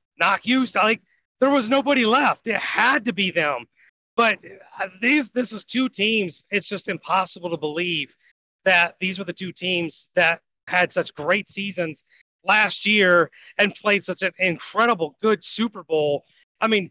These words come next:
Philadelphia, Jalen Hurts, what should have been the M V P with a losing effort. Uh, Jalen Hurts was absolutely incredible. They are losing games. I mean, are you kidding me? Arizona,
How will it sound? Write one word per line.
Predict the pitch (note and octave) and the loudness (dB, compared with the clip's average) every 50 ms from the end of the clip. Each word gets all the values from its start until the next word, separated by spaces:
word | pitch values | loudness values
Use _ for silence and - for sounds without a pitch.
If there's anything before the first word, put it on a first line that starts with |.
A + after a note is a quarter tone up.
| _ - | _ 0
Philadelphia, | A#3 C4 D4 D4+ G3+ D#3+ E3+ F3 G3+ G#3+ - - E3 D3+ | 2 2 4 2 2 2 2 2 2 0 0 -4 -4 -4
Jalen | C#3+ - E3+ F#3 A3+ B3+ B3 G#3+ D#3+ | -4 -2 0 0 0 0 0 -2 -2
Hurts, | D3+ F3 F#3+ F#3+ E3 - - - - - - _ _ _ _ _ _ _ _ _ _ _ - - - - | 0 0 2 2 0 -2 -4 -10 -12 -12 -14 _ _ _ _ _ _ _ _ _ _ _ -20 -20 -18 -10
what | F#3+ G#3 A3+ G#3+ G3+ F3 | -6 -2 -2 -2 -2 -4
should | - - B3+ C#4 | -4 0 0 0
have | C#4 | 2
been | G3+ B3+ A#3 | 2 2 2
the | A3 G#3 G3 | 2 2 2
M | A#3 A#3+ | 2 2
V | A3+ A3+ G3+ | 2 0 0
P | - G3+ A#3+ B3+ B3 | 0 2 2 2 2
with | A3+ G#3+ G#3 - | 2 2 0 0
a | A3 G3 | 0 -2
losing | F3+ F#3 G#3 B3 B3+ A3 G#3+ A3+ G#3+ G3 | 0 0 2 2 2 2 0 -2 0 0
effort. | A#3 C4 - - D#3+ C#3 C3+ - - | 0 0 0 -2 -8 -8 -8 -8 -8
Uh, | F#3 F#3+ | -6 -6
Jalen | F#3 D3+ F#3+ A3+ C4 C#4+ B3 | -4 -2 0 0 2 2 2
Hurts | G3 G3+ G#3 G3+ E3 - - _ - _ _ _ _ - | 2 2 0 0 -2 -6 -14 _ -20 _ _ _ _ -4
was | F3+ F#3+ F#3 - | -2 -2 -2 0
absolutely | F#3 F#3 G3+ G3+ - - G#3 G#3+ G3 F#3+ F3 | 0 2 2 2 0 -2 -8 -6 -4 -4 -4
incredible. | D#3+ - F#3+ G3 F#3 F#3 E3 E3+ E3 D#3+ - _ _ _ _ _ _ _ _ _ _ _ _ | -4 -2 0 0 0 2 2 2 0 0 0 _ _ _ _ _ _ _ _ _ _ _ _
They | G#3+ A3+ A#3+ C4 C4+ C4 C4 A#3 G3+ - _ _ _ _ _ - | 0 2 2 4 4 2 2 0 -2 -4 _ _ _ _ _ 0
are | G3 G#3+ F#3+ | 0 2 2
losing | F3+ F#3 G#3+ A3+ A#3 A#3+ G3+ A3 A3 G3 | 0 0 0 2 2 0 0 -2 -2 -2
games. | E3+ E3 F3 E3+ E3 D#3+ D3+ C#3+ C3+ C3+ B2+ - - - | 0 0 0 0 0 0 -2 -4 -6 -8 -12 -14 -8 -4
I | F3 F#3+ | -4 -2
mean, | F#3+ F3+ F3 - - | -2 -4 -6 -6 -6
are | E3+ G3 | -4 -4
you | G3 F#3 | -4 -6
kidding | - E3+ E3+ E3+ E3+ | -8 -8 -6 -6 -4
me? | E3+ E3+ F#3 D3+ | -4 -4 -4 -2
Arizona, | D3 E3 E3+ D3+ - C#3+ C3 C#3 D3 D#3 E3 | 0 0 0 -2 -2 -4 -4 -4 -4 -6 -6